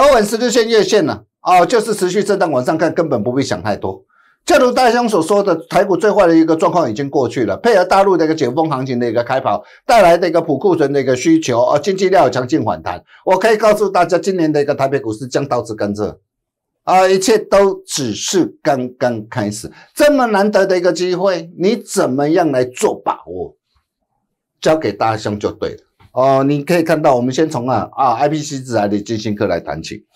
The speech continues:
哦，为什么今天那个金星科今天那个表现能够这么的一个强势？当然了，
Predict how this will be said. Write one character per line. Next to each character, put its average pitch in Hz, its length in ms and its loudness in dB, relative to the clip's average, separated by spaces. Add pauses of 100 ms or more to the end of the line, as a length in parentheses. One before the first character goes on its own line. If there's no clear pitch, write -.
(500)
哦， 185 220 4
为 285 80 4
什 - 100 0
么 170 80 2
今 208 160 0
天 202 140 0
那 185 80 0
个 160 100 0
金 165 180 0
星 165 160 2
科 160 120 2
今 160 160 2
天 160 100 4
那 147 60 2
个 131 80 2
表 104 160 -2
现 135 160 0
能 110 120 -2
够 120 140 -2
这 98 100 -2
么 110 140 -2
的 104 100 -4
一 87 40 -4
个 95 80 -4
强 85 200 -10
势？ 98 160 -4
当 175 200 0
然 156 120 0
了， 135 160 -4